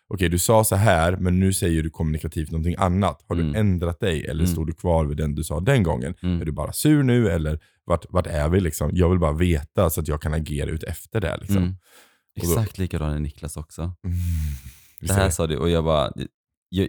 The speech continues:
Speaker 2: alltså, jag kom-, äh, Niklas tycker då att jag kommer ihåg saker, men jag kommer ihåg dem fel. <laughs>
Speaker 1: Fast jag kan för sig förstå Niklas i den, för, för du har,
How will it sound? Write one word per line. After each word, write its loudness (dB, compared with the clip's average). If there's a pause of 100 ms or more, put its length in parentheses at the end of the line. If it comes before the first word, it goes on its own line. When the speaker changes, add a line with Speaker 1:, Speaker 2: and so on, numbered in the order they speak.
(120)
Speaker 2:
alltså, -2
jag 0
kom-, -2
äh, -2 (360)
Niklas -2
tycker -4
då 0
att -2
jag -4
kommer 0
ihåg 0
saker, -2
men 0
jag 0
kommer -2
ihåg -2
dem -2
fel. -8
<laughs> -2 (2500)
Speaker 1:
Fast 2
jag 8
kan 6
för -2
sig 4
förstå 2
Niklas 0
i -4
den, -2
för, -4
för -6
du 2
har, 4